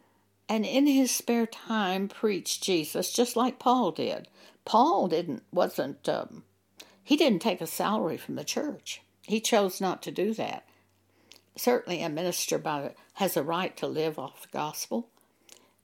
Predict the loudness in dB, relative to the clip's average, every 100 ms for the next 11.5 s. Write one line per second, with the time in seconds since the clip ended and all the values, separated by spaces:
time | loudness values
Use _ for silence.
0 | 0 0 0 0 2 2 0 0 0 0
1 | 0 -4 -8 -8 -6 -6 -2 -2 -2 -4
2 | -6 -6 -6 -6 -10 -4 2 2 2 -2
3 | -20 _ -2 2 2 2 4 4 2 2
4 | 2 2 -2 -2 -2 0 0 -2 -2 0
5 | 0 0 -6 -6 -6 -8 -14 -14 _ _
6 | _ _ _ -4 -4 -2 -2 0 -2 -2
7 | -4 -6 -4 -4 -6 -4 -2 -2 -4 -10
8 | -12 -12 _ _ _ _ _ _ -20 _
9 | _ _ _ _ _ -4 -2 2 4 4
10 | 2 2 0 0 0 -2 -2 -4 -2 -2
11 | 0 0 0 0 -4